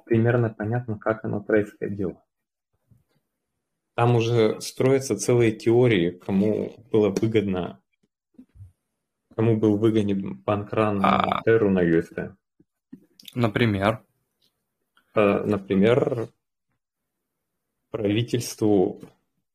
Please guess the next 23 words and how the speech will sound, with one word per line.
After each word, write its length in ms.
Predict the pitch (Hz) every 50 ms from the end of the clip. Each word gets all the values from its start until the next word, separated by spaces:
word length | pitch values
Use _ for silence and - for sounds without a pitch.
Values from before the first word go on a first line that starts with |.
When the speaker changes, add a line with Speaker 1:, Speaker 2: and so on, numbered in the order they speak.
| _ _ _ _ _
Speaker 1:
правительствам 840 | - 120 110 113 131 135 131 139 123 127 - - - 110 98 98 98
и 60 | 110
банкам 520 | 104 104 104 110 127 131 127 - 104 98 101
некоторых 560 | 104 107 107 113 101 - - 110 107 110 -
стран. 460 | - - - 92 85 82 - - _ _ _ _ _ _ _ _ _ _ _ _ _ _ _ - - - - _ _ _ _ _ _ _ _ _ _ _ _ _ _ _ _ _ _ _ _ - _ _ _ _ _ _ -
Speaker 2:
Мгм. 360 | 127 127 110 113 113 117 123 _ - -
Speaker 1:
Ну, 100 | 131 123
знаешь, 340 | 123 131 147 165 147 120 -
чтобы 720 | - - - 117 104 107 110 101 92 87 87 90 - - _
протолкнуть 540 | - 113 - - 101 98 - - 113 101 -
регулирование 560 | 110 101 104 98 98 104 104 95 87 90 87
стейблкоинов 880 | 87 - - - 87 90 98 92 90 - - 117 123 117 110 92 85 - - - - - - -
и 440 | - - - - 87 85 82 - -
вот 180 | - - - _ _ _ _
всё, 280 | - - - - 101 -
всё 400 | - - - - - - - 101 90
это 180 | 87 - -
такое. 500 | - - 85 - - - 82 80 69 - _ _ _ _ _ _ _ _ _ _ _ _ _ _ _ _ _ _ _ -
Но 100 | 107 110
я 180 | 110 120 123
пока 280 | 127 - - - 127 113
не 180 | 110 113 113
очень 640 | 117 113 - - - 90 85 80 82 95 - - -